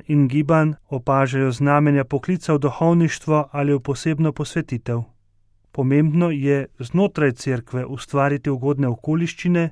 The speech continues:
da bi lahko vzcveteli številni velikodušni pritrdilni odgovori na ljubeči Božji klic.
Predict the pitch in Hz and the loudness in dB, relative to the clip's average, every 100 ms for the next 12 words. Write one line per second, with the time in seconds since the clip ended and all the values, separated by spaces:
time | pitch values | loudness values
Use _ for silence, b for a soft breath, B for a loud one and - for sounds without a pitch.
0 | - 147 143 151 147 135 - 208 196 - | -6 -4 -2 2 0 0 0 -2 -2 -2
1 | 170 165 165 156 - 151 156 190 180 165 | -2 0 0 -2 -2 -2 0 2 2 2
2 | 165 147 151 151 - - 151 143 127 139 | 0 -2 -2 -2 -4 -2 -2 -2 -4 -4
3 | 131 185 180 165 120 139 143 156 160 175 | 0 2 2 2 0 2 2 2 0 -4
4 | - - 143 139 139 156 190 - 180 143 | -6 -2 2 2 2 2 0 -2 -2 2
5 | 147 139 143 147 123 104 - - | 2 2 -2 -4 -4 -6 -10 -20